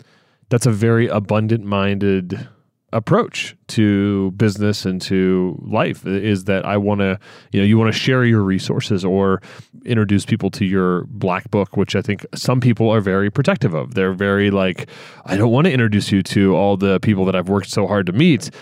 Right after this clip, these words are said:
and they view the world in that lens. Kinda like the guy you mentioned earlier. I, I wrote down, like, guy that was upset that your <laughs> podcast link for his interview became the number one spot. Like, I, I just, I, I had to go back to that at some point because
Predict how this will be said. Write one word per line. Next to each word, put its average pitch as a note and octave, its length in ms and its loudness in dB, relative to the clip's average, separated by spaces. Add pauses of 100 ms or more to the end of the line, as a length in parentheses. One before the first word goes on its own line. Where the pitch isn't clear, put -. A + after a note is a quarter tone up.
(160)
and G2+ 160 -2
they G2+ 100 2
view G#2+ 200 4
the G#2 100 4
world G2 300 2
in G2 80 -4
that F#2+ 160 -2
lens. D3+ 220 2
Kinda F#3+ 180 2
like F#3+ 200 2
the D#3 60 -2
guy D#3 120 2
you D3+ 120 2
mentioned D3 280 0
earlier. B2 320 0
I, D#3+ 40 2
I - 40 4
wrote D#3 320 2
down, D3+ 240 2
like, A#2 180 0 (380)
guy C#3 300 2
that D3+ 100 4
was B2 120 2
upset A#2+ 540 0
that G#2+ 140 0
your A#2+ 440 4 (160)
<laughs> - 140 -20
podcast C3+ 640 2
link D3+ 320 2
for C3 100 0
his B2 160 2
interview D#3 460 4
became C#3 440 0
the C3 60 2
number B2+ 220 2
one B2 320 0
spot. F3 420 0
Like, A#2 260 0 (480)
I, C#3+ 140 0 (140)
I D3 80 2
just, D#3 320 2
I, C#3+ 140 2 (200)
I D3+ 40 2
had G#3+ 240 4
to F#3+ 40 6
go E3+ 100 6
back D3 200 4
to C3+ 60 6
that C3+ 80 6
at A#2+ 60 2
some C3+ 160 4
point A2+ 220 0
because A#2+ 500 2